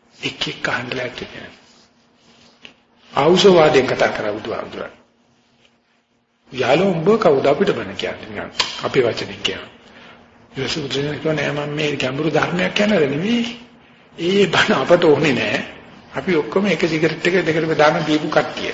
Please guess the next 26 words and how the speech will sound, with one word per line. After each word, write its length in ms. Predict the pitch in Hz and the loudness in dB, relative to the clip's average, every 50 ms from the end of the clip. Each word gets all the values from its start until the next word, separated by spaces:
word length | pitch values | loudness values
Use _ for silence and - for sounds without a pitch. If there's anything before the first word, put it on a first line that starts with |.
| - - | -8 -4
උඹ 140 | 196 196 247 | 0 0 2
කවුද 280 | 254 220 160 156 160 | 4 4 4 6 6
අපිට 240 | 180 175 - 180 - | 4 2 2 0 0
බණ 220 | 117 117 101 95 95 | 0 -2 -4 -4 -4
කියන්නේ?" 440 | - - - - - - - - - - - - - - - - - - - - | -6 -6 -6 -6 -12 -16 -18 -18 -20 -20 -20 -20 -20 -20 -18 -18 -20 -20 -10 -2
තුන් 240 | - 165 165 180 202 | 2 2 4 4 4
සැරයක් 420 | 214 - 180 160 156 170 180 190 - | 4 4 4 4 6 6 4 4 2
බුදුරජාණන් 640 | - 180 156 165 160 165 160 160 160 151 156 143 143 | 0 -4 -4 -2 2 4 4 4 4 0 -2 0 -2
උත්සාහ 320 | 139 131 - - 135 131 | -2 -2 -2 -2 -2 0
කළා 260 | 139 143 135 135 135 | 0 2 2 0 0
තියෙනවා 300 | 127 - 135 135 139 131 | 0 0 0 0 0 -4
පස්වග 280 | 127 120 110 - 143 131 | -4 -6 -2 -2 -2 -2
මහණුන්ට 380 | 135 135 135 131 131 135 131 139 | 0 -2 -2 -2 -2 -2 -2 -2
කියන්න. 400 | 131 - - 135 117 127 147 156 127 101 - - - - - - - - - - - - | -2 0 0 0 0 0 -2 -2 -4 -4 -6 -8 -10 -18 -20 -20 -20 -20 -20 -20 -20 -18
"මේ 180 | - - 147 147 | -10 -8 -6 -6
වටිනා 840 | 139 120 117 120 - - - 156 156 170 170 175 180 190 196 202 | -4 -4 -4 -4 -4 -6 -6 -4 -2 0 0 2 4 4 4 4
ගැඹුරු 420 | 190 175 160 143 147 151 156 180 185 170 | 6 4 4 4 4 2 2 2 2 2
අර්ථයක් 400 | 139 135 - - - 147 147 - | 0 -2 -2 2 2 2 2 2
මට 160 | - 156 143 139 | -2 -2 0 2
වැටහිලා 440 | 139 135 127 - 147 135 147 147 143 | 2 2 2 0 0 2 2 0 0
තියෙනවා 400 | 143 - 151 147 160 180 208 233 - - - - - - | 0 -2 -2 -2 0 -2 -2 -4 -8 -12 -18 -20 -20 -12
තේරුම් 300 | - - 147 143 147 139 | 2 2 4 4 4 2
ගන්න." 160 | 127 117 113 - - | -2 -6 -6 -2 -2
එක්කෙනෙක්වත් 760 | 143 143 - - - - - - 160 160 160 - - 175 165 - | -2 -2 -2 -8 -18 -6 -4 -4 -2 -2 -4 -2 -2 -2 0 0
බාරගත්තේ 500 | 120 117 120 117 98 98 - - - - | 0 -2 -2 -2 -6 -8 -10 -12 -16 -16
නෑ. 140 | - - | -16 -20